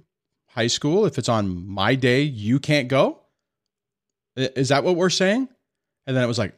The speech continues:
"Oh, oh, uh, uh," you know, she backed off on it. But, um, yeah, they will look at stupid things like that, you know, 'cause it's not about the kids. It's about,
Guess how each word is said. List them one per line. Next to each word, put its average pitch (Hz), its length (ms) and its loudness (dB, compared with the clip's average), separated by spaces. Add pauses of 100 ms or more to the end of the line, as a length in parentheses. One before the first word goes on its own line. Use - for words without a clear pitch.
"Oh, 123 440 2
oh, 117 340 -2
uh, 107 640 0
uh," 98 300 -2
you 117 80 -4
know, 107 100 -4
she - 140 -8
backed 98 400 -4
off 104 240 -2
on 80 140 -6
it. 80 120 -10 (600)
But, 156 160 4
um, 156 300 2 (440)
yeah, 139 500 -2
they 113 200 0
will 143 420 0 (100)
look 98 360 -8
at - 140 -8
stupid - 680 -6
things 123 300 -2
like 76 240 -4
that, 69 260 -10 (1120)
you 104 100 -10
know, 107 160 -4
'cause 139 180 -6
it's 151 120 -4
not 233 160 -2
about 101 300 -2
the - 80 -10
kids. 151 340 -2
It's 98 140 -6
about, 95 420 -2